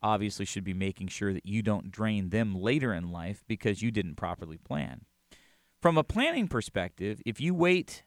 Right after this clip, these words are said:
until you're in your mid-seventies before you start dipping into the principal of your investments,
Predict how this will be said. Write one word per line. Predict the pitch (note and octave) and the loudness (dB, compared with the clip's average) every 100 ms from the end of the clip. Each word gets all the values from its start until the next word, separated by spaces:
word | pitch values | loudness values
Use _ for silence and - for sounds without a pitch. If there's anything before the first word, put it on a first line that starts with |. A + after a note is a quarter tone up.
| - | -6
until | A#2+ - C#3 | -6 2 2
you're | A#2+ A2+ | 4 2
in | A2+ A#2+ | 2 2
your | G#2+ | 2
mid-seventies | G#2+ B2+ C3 - - C#3 C3+ F#2 B1+ A#1 A2 - - | 4 2 2 -2 2 4 4 0 -4 -8 -10 -12 -8
before | A2+ - B2+ A#2+ | -8 0 0 2
you | A#2 | 0
start | - C3+ A#2+ F#2 | 0 2 2 0
dipping | G#2+ C#3 C3 G#2 - | 0 2 2 0 0
into | B2 A#2 | -2 -2
the | G2+ | -6
principal | - - D3 G#2 G2+ | -4 -4 -4 -4 -4
of | F#2 | -4
your | F#2 | -6
investments, | F2 A#2+ C#3+ - D#2 E2+ - | 0 2 2 -2 -10 -12 -18